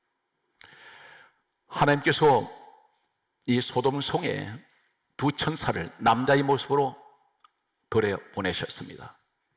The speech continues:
불로 심판하시기 위해서 들여보내셨을 때에 이때 광경은 이렇게 기록합니다. 창세기 십구 장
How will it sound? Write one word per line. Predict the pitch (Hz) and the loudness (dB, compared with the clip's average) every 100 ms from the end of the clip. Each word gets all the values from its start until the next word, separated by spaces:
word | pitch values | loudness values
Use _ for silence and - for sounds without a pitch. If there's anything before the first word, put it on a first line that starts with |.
| _ | _
불로 | - 117 | -2 0
심판하시기 | 110 123 - 113 107 - | 0 -2 -2 -2 -4 -6
위해서 | 113 131 | -4 -2
들여보내셨을 | - 110 104 104 104 113 - - | -2 -2 -2 -2 -2 -2 -2 -2
때에 | 156 147 95 104 - - - - | 0 0 -2 -8 -16 -20 -14 -8
이때 | 131 - 175 - | -4 0 0 0
광경은 | - 104 110 120 170 - | -4 -2 0 0 0 -4
이렇게 | 113 - 131 | -6 -2 -4
기록합니다. | - 113 98 95 101 123 - _ - - - - | -4 -4 -4 -6 -6 -6 -10 _ -20 -20 -20 -8
창세기 | - 143 139 170 170 | 0 0 0 -2 -2
십구 | - - 143 | -6 -4 -2
장 | 135 | -2